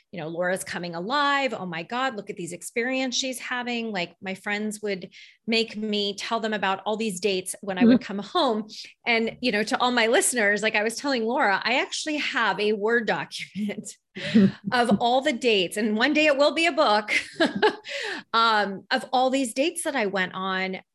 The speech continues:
Speaker 1: for, like, the first two years of my experience of dating. And each of them had a code name because they were that memorable of a date where it was, you know, those experience every now and then I was like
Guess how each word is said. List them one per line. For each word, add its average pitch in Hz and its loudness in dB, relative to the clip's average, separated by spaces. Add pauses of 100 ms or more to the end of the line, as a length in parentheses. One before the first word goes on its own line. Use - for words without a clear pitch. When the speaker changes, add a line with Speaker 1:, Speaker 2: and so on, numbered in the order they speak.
(280)
Speaker 1:
for, 220 0
like, 226 -2
the 226 0
first 233 -4
two 262 -6
years 208 -2 (140)
of 208 0 (180)
my 202 2
experience 208 -2
of 220 -10
dating. 208 -2
And 202 0 (400)
each 320 2
of 285 -2
them 302 4
had 262 2
a 277 4
code 208 0
name 208 0
because 202 0 (100)
they 202 2
were 190 4
that 190 0
memorable 185 0
of 185 -2
a 202 -2
date 180 -2
where 180 -2
it 175 -8
was, 185 -6 (120)
you 220 0
know, 196 -2
those 214 0
experience 247 2 (100)
every 226 4
now 202 0
and 196 -4
then 208 0
I 190 0
was 180 -2
like 170 -12